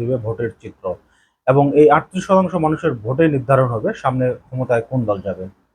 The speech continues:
যদিও আমরা শুনেছি যে এই আটত্রিশ শতাংশ মানুষ এমন একটি দলকে ক্ষমতায় নিতে চায়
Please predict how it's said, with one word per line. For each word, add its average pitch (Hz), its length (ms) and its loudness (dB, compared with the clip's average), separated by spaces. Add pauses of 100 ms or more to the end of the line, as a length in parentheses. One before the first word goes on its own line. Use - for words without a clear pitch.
(160)
যদিও 196 300 6 (280)
আমরা 156 220 4 (340)
শুনেছি 170 400 -2 (300)
যে 131 100 -4 (180)
এই 151 140 8
আটত্রিশ 190 280 -4
শতাংশ 196 240 2 (160)
মানুষ 127 180 0 (160)
এমন 165 200 2
একটি 175 140 -6 (120)
দলকে 139 300 4 (300)
ক্ষমতায় 135 500 0
নিতে 135 180 0 (120)
চায় 104 200 2